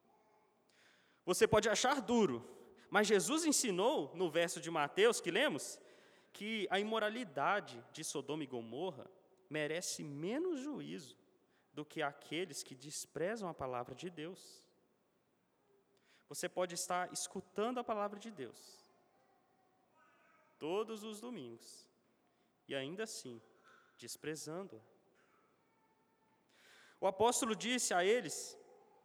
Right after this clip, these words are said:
que a sua parte estava feita e que estava limpo do sangue de suas almas. Paulo faz aqui uma referência a Ezequiel trinta e três.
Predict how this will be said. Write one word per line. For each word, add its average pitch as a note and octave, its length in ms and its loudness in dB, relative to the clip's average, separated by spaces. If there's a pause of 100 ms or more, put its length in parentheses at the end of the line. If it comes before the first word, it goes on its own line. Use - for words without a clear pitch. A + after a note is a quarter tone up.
(480)
que F#3+ 100 -2
a E3+ 60 2
sua A3+ 220 2
parte C4 640 2 (160)
estava A#3 420 6
feita F3 580 4 (380)
e A3+ 120 2
que A#3 180 0
estava A#3 400 6
limpo B3+ 500 6
do A3+ 100 2
sangue G#3+ 480 6
de F#3 120 0
suas F3 320 4
almas. D3+ 580 4 (300)
Paulo G#3+ 240 8
faz G#3+ 200 4
aqui G3+ 180 -2
uma A3 120 0
referência A3 640 2
a A3 100 4
Ezequiel A3 720 2
trinta G#3 300 2
e G3+ 80 4
três. - 760 0